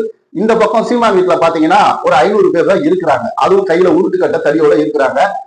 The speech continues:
அதுல கட்சி நிர்வாகிகள் பார்த்தா ஒரு நூத்தி ஐம்பது பேர் தான் இருப்பாங்க. மத்தவங்க எல்லாம் பா-, வந்து, ஆ, கூலிப்படைகள், அடியாட்கள் இப்படி ரெடி பண்ணி சீமான் வந்து தன்னுடைய பாதுகாப்புக்காக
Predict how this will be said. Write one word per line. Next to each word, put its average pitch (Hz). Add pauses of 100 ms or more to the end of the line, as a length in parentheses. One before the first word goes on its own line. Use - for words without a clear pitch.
அதுல 170
கட்சி 226
நிர்வாகிகள் 202
பார்த்தா 175
ஒரு 175
நூத்தி 190
ஐம்பது 170
பேர் 156
தான் 180
இருப்பாங்க. 151
மத்தவங்க 175
எல்லாம் 190
பா-, 156
வந்து, 175 (580)
ஆ, 156 (460)
கூலிப்படைகள், 190
அடியாட்கள் 175 (100)
இப்படி 170
ரெடி 185
பண்ணி 180
சீமான் 196
வந்து 160
தன்னுடைய 156
பாதுகாப்புக்காக 151